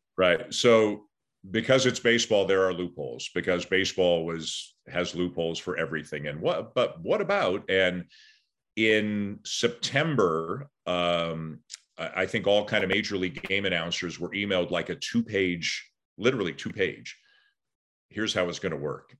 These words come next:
And I got through about half a page and I said, "You know what? I'm gonna do this in March. My head's hurting." <laughs> There's, there's a lot to consider. And then there's the throw over thing at first base too.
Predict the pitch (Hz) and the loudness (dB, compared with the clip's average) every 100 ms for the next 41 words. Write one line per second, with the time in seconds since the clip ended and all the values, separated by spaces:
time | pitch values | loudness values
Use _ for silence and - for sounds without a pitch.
0 | _ 80 85 98 120 120 - 107 87 82 | _ -6 -2 0 2 0 0 0 0 -2
1 | 71 104 104 85 90 80 73 80 76 73 | -2 -4 -4 -6 -2 -2 -4 -8 -8 -6
2 | 76 80 101 104 98 - 110 120 73 78 | -8 -6 -8 -6 -8 -10 -10 -8 -8 -8
3 | 69 - 60 53 53 - - - - _ | -8 -10 -10 -20 -20 -10 -10 -10 -20 _
4 | 95 87 76 - 92 78 - 147 127 131 | -4 -2 -2 -2 -2 0 2 2 2 0
5 | 131 156 139 - - - - - 131 143 | 4 6 6 2 -2 -14 -8 4 4 6
6 | 139 113 113 120 120 - 113 107 98 143 | 2 4 2 2 -2 -8 -6 -4 0 2
7 | 104 82 120 135 123 - 104 110 135 143 | 2 4 4 4 2 0 -6 4 6 8
8 | 139 131 117 123 117 110 - 117 113 - | 6 4 2 0 -2 -4 -2 -4 -2 2
9 | 113 113 113 - 120 110 107 110 | 4 4 -2 -2 -2 0 -2 -6